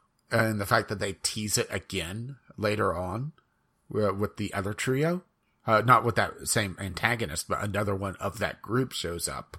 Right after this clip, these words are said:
And they're talking about how amazing it, that she has this thing, and it's, it's just, she, you know, goes the fuck off. She just wanders off. It's just like, why? Why? Right? Why?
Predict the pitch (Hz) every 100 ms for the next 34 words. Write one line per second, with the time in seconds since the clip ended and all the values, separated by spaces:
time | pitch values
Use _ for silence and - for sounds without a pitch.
0 | - - - _ 120 120 120 120 117 113
1 | 98 123 104 120 120 117 120 107 95 110
2 | 101 - 110 110 101 - 120 - - 98
3 | 95 87 92 - - - 101 85 - -
4 | 98 87 - - 90 87 _ - - 95
5 | 76 110 101 90 - 110 - 135 - -
6 | _ _ _ _ _ - 104 92 - 98
7 | 98 110 135 123 92 104 - 98 - -
8 | _ - - - - 135 - - - -
9 | _ - - - 135 196 196 104 - -
10 | - 139 196 - - _ 151 247 202 131
11 | 95